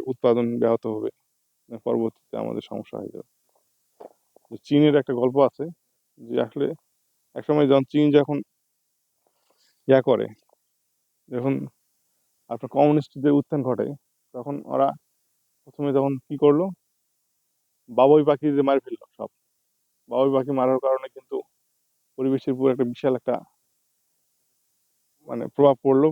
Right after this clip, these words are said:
প্রভাব পড়ার পর কিন্তু দুর্ভিক্ষ দেখা দিছিল। কারণ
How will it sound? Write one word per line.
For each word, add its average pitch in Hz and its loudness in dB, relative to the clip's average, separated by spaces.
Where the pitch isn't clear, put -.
প্রভাব 131 -4
পড়ার 127 0
পর 131 -2
কিন্তু 120 -12
দুর্ভিক্ষ 147 2
দেখা 117 -2
দিছিল। 113 -12
কারণ 139 0